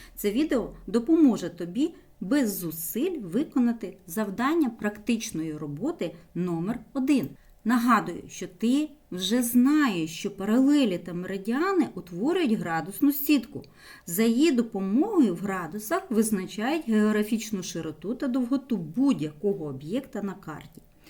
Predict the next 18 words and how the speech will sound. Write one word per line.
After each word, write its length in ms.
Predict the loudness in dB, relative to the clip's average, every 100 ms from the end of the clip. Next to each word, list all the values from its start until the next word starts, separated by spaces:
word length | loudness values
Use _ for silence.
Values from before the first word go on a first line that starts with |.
| -20 -20 -2
Також 360 | 0 2 0 -2
ти 180 | -2
вже 240 | 0 2 6
вмієш 500 | 8 8 6 0 -2
визначати 640 | -2 -2 -4 -4 -4 -4
географічні 760 | -6 -4 -2 -2 -2 -2 -2 -4
координати 800 | -4 -6 -6 -4 -2 -2 0 -2 -2 -16 -2
на 180 | 2 2 0
дрібномасштабних 1000 | 0 0 4 4 4 0 -6 -2 0 0
картах, 520 | -2 -6 -6 -10 -16 -4
тобто 380 | 4 6 4 -4
фізичних 800 | -12 -12 -10 -6 -6 -6 -4 -4 -2
та 140 | -6
тематичних 920 | -2 0 0 -2 2 2 2 -6 -10
картах 460 | -8 -8 -6 -6 -6
світу 640 | -6 -8 -4 -4 -4 -8 -8 -8
і 220 | -6 -6 -12 -10
материків. 720 | -10 -8 -10 -12 -12 -12 -12